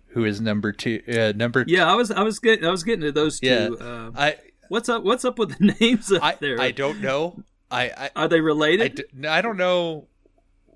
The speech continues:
Speaker 2: I mean,
Speaker 1: I
Speaker 2: the Irritated Poopy or Puppy made a Major Poopy.
Speaker 1: Yeah,
Speaker 2: Uh,
Speaker 1: I, I, you know, I've never even reached out to these guys either. I should at some point and just be like,
Speaker 2: <laughs>
Speaker 1: "Hey, so for the past, uh, like, four years, I've been trying to pass you at, uh, Gamerscore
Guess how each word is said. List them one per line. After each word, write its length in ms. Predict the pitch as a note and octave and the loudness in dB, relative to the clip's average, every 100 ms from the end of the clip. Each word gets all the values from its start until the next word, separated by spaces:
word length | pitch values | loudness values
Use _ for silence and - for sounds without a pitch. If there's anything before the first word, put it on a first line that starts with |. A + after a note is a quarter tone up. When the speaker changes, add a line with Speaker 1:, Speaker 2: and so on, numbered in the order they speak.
| - | -20
Speaker 2:
I 60 | - - | -16 -8
mean, 160 | C#3+ | -6
Speaker 1:
I 120 | C#3+ C3 | -4 -6
Speaker 2:
the 300 | - C#3+ C#3 D3+ | -4 0 2 6
Irritated 480 | F3+ F3+ G3 E3+ - | 6 6 4 4 4
Poopy 480 | F3+ F#3 F#3 F3+ - - | 2 4 -2 -4 -6 -4
or 160 | D3+ C#3+ | -2 -2
Puppy 340 | - F3 F3 | 0 0 0
made 200 | E3 D3 | 2 2
a 140 | C3 | 2
Major 300 | C3 D#3 D#3 | 2 0 0
Poopy. 240 | - F3 F3 | 2 0 2
Speaker 1:
Yeah, 220 | F#3+ C3+ G#2 - - | 0 0 -4 -14 -12
Speaker 2:
Uh, 100 | - C#3+ - | -10 -10 -6
Speaker 1:
I, 80 | D3 | -6
I, 80 | C#3 _ - | -6 _ -6
you 120 | D3 | 0
know, 80 | F3 | 4
I've 140 | F3 D3 | 4 2
never 240 | F3+ G3 | 0 0
even 240 | F3+ D#3 | 0 -2
reached 260 | B2 B2 - | -4 -4 0
out 160 | B2 B2+ | 0 0
to 60 | C3+ | -2
these 180 | C#3+ | -4
guys 280 | C3+ D3 C#3 | 0 2 2
either. 220 | A2+ C3 | 0 -2
I 80 | C#3+ | -2
should 340 | E3 - C4 G#2+ | 0 2 2 2
at 120 | G#2 | -2
some 220 | C#3+ C3 | -4 -2
point 260 | C3+ A#2+ B2 | 0 -2 -2
and 100 | A#2+ | -2
just 200 | D#3+ - | -4 0
be 100 | D3 | 0
like, 200 | C#3 - | 0 0
Speaker 2:
<laughs> 60 | |
Speaker 1:
"Hey, 300 | - C4+ D3+ | 2 2 2
so 280 | C3 E3+ E3 | -4 -4 -4
for 160 | - E3 | -2 -2
the 80 | |
past, 480 | E3 G3 G#3+ - - | 0 2 0 -2 -4
uh, 320 | G3+ F3 E3+ E3 | 0 2 2 0
like, 220 | D3 C#3+ | -2 -4
four 280 | - D#3+ D#3 | -6 -4 -2
years, 340 | C#3+ F#3+ G3+ | -2 -2 0
I've 200 | C3 A#2+ | 0 0
been 180 | B2 A#2 | -2 -2
trying 400 | - C3+ C3+ C3+ | 2 2 2 -2
to 420 | - C3 B2+ B2 C3 | -6 -4 -4 -4 -8
pass 340 | - C#3 C#3+ - | -4 -2 -2 -4
you 280 | F3+ F3+ F#3 | -4 -4 -4
at, 400 | C3 B2 B2+ C3 | -4 -4 -6 -8
uh, 260 | B2 A#2+ | -8 -8
Gamerscore 1080 | A#2+ C3+ D3+ - - - - A#3 - C#4+ | -6 -6 -4 -2 -2 0 0 2 2 0